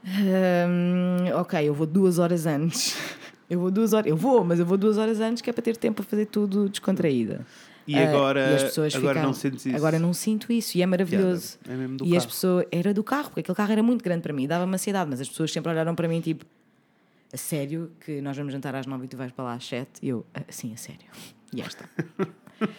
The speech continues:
Speaker 1: Mas as pessoas sempre foram um bocadinho, tipo, judges em relação a isso. Portanto, é assim, isto para dizer que se vocês têm essas ansiedades, comprem um Smart. Beijo. Pronto.
Speaker 2: Vamos ao assunto.
Speaker 1: Vamos ao assunto. Então, vocês recordam-se que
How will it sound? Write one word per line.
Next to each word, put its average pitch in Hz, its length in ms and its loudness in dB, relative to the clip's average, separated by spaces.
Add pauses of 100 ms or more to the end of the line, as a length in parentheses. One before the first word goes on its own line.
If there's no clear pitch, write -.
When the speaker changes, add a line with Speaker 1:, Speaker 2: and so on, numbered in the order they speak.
(140)
Speaker 1:
Mas 165 120 0
as 160 60 2
pessoas 175 180 0
sempre 180 200 -2
foram 175 180 0
um - 20 -2
bocadinho, 170 440 0
tipo, 165 400 -4
judges 135 360 -2
em 131 80 -2
relação 127 280 -10
a 113 80 -4
isso. - 200 -8
Portanto, 180 360 -6
é - 60 -10
assim, - 240 -10
isto - 180 -6
para 175 100 -2
dizer 147 340 -2
que - 120 -12
se - 80 -14
vocês 147 200 -10
têm 160 100 -2
essas 151 160 -8
ansiedades, 151 500 -6
comprem - 240 -4
um 131 40 -4
Smart. - 280 -8 (160)
Beijo. - 300 -8 (160)
Pronto. - 320 -20 (840)
Speaker 2:
Vamos 175 300 2
ao 175 80 4
assunto. 110 420 -4
Speaker 1:
Vamos 262 220 4
ao 247 60 6
assunto. 160 400 0
Então, 190 280 2
vocês 196 280 0
recordam-se 180 840 2 (920)
que 170 680 2